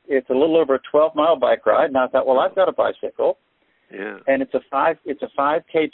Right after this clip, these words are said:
Speaker 1: trail run. And I thought, "Well, I got sneakers. I can, I can jog or at least walk. This might be something I could do."
Speaker 2: Yeah, I, I
Speaker 1: Um,
Speaker 2: could do those, I think, if I had to. <laughs>
Speaker 1: Uh,
Speaker 2: Sometimes
Speaker 1: so,
Speaker 2: on
Speaker 1: um,
Speaker 2: five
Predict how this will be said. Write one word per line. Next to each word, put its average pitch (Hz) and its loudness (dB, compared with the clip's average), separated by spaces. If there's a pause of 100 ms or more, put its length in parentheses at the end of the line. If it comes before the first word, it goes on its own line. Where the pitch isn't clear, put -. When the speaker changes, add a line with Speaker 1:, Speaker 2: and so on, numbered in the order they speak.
Speaker 1:
trail 135 4
run. 127 0
And 131 0
I 131 2
thought, 131 0
"Well, 127 2
I 180 2
got 165 0 (100)
sneakers. 117 -4
I 127 2
can, 123 -6 (440)
I 120 -2
can 113 -6
jog 135 0
or 127 0
at - -8
least 135 -6
walk. 147 0 (180)
This 151 -4
might 135 -2
be 127 -8
something 139 0
I 143 2
could 143 -8
do." 196 -6 (540)
Speaker 2:
Yeah, 135 -6
I, - -12
I 113 -6
Speaker 1:
Um, - -8
Speaker 2:
could - -8
do 85 -18
those, 80 -16
I 82 -16 (100)
think, 92 -16
if 90 -20
I 87 -18
had 101 -14
to. 90 -16 (920)
<laughs> - -
Speaker 1:
Uh, 127 -8 (520)
Speaker 2:
Sometimes 90 -14
Speaker 1:
so, 143 2
Speaker 2:
on 131 2
Speaker 1:
um, 85 -8
Speaker 2:
five 92 -12